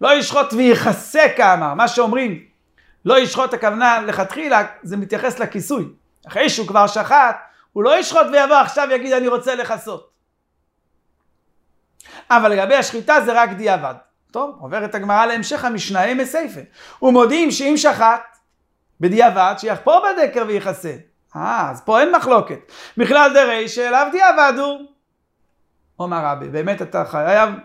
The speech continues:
להסביר שהמחלוקת שלהם הרי שהיא לכתחילה. אין ברירה, זה מוכח. אז מה הביטוי של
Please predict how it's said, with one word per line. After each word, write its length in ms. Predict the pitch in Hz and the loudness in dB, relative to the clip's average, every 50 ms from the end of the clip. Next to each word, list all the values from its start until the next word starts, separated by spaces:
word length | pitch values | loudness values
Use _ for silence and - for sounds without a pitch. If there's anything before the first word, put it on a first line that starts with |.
| _ _ _ _ _ _ - | _ _ _ _ _ _ 0
להסביר 640 | 190 185 175 156 135 147 165 262 277 269 269 262 247 254 - _ _ | 2 2 4 2 2 0 -2 0 2 2 2 2 0 -6 -18 _ _
שהמחלוקת 640 | - - 247 226 208 202 165 208 262 262 262 269 - | -6 0 0 2 2 2 2 2 2 2 2 0 -2
שלהם 300 | - 240 240 233 226 214 | -2 -2 0 0 0 0
הרי 240 | 208 226 254 269 277 | 0 2 2 0 0
שהיא 220 | - 247 247 233 | 0 -2 -2 0
לכתחילה. 680 | 233 - - 208 208 - 254 302 294 277 254 226 214 196 - - _ _ _ _ _ _ _ _ _ _ _ _ - | 0 2 0 0 -2 0 -2 0 0 2 2 2 0 0 -4 -14 _ _ _ _ _ _ _ _ _ _ _ _ -14
אין 120 | 247 247 | -12 -10
ברירה, 300 | 226 233 247 247 247 226 | -6 -4 -2 0 0 0
זה 140 | 185 208 214 | 0 0 -4
מוכח. 420 | 233 277 - - 180 - - _ _ _ _ _ _ _ _ _ _ _ _ _ _ _ _ _ _ _ _ _ - - - - | -4 -4 -4 -6 -10 -10 -10 _ _ _ _ _ _ _ _ _ _ _ _ _ _ _ _ _ _ _ _ _ -20 -20 -10 -6
אז 140 | 233 233 240 | -6 -4 0
מה 160 | 339 339 320 | 2 2 2
הביטוי 400 | 285 233 233 190 - 285 285 240 | 4 2 0 -4 -4 -6 -8 -6
של 260 | - 226 240 226 196 | -2 -2 -2 -2 -2